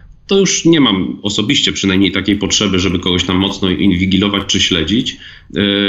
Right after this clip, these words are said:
ja wychodzę zresztą z-, zawsze z założenia, że, że, że ludzie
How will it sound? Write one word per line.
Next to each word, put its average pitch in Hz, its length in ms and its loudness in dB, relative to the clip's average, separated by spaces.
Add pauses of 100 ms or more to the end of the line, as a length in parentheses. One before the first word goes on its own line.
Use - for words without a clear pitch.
(260)
ja 160 440 0
wychodzę 135 500 -2
zresztą 120 300 0
z-, 101 260 0
zawsze 117 300 0
z 85 40 2
założenia, 95 520 0
że, 92 260 -2 (520)
że, 82 380 0
że 87 140 2
ludzie 101 500 2